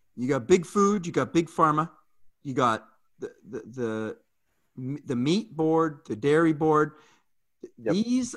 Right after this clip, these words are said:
Speaker 1: are the big players.
Speaker 2: Oh, yeah.
Speaker 1: Oil.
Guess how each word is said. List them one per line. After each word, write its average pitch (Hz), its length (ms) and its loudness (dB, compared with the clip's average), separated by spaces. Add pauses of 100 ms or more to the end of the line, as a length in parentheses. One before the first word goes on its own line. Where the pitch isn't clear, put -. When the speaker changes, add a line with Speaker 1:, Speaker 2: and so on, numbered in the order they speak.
Speaker 1:
are 180 240 8
the 151 220 0
big 131 420 -2
players. 151 800 -2 (500)
Speaker 2:
Oh, 156 220 4
yeah. 170 140 4
Speaker 1:
Oil. 196 160 -2